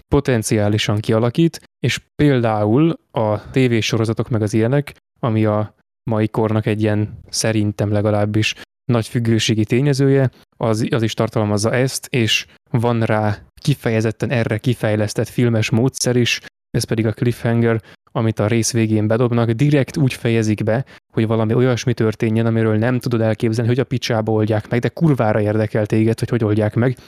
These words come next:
ezért aztán rohadtul fogod várni a, a következő részt. És ez kicsit vissza is csatol az előzőhöz, mert ameddig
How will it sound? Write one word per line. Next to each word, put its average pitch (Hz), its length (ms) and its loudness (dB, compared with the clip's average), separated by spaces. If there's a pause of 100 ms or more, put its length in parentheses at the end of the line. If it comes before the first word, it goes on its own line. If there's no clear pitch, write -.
(160)
ezért 113 240 -2
aztán 113 200 0
rohadtul 120 460 0
fogod 110 300 0
várni 110 300 0
a, 107 120 -2 (240)
a 117 80 -4
következő 113 500 0
részt. 104 400 -2 (260)
És 127 120 0
ez 131 140 0
kicsit 135 240 -2
vissza 135 260 0
is 120 120 0
csatol 117 280 -2
az 110 100 0
előzőhöz, 120 500 2
mert 110 340 0 (240)
ameddig 113 540 0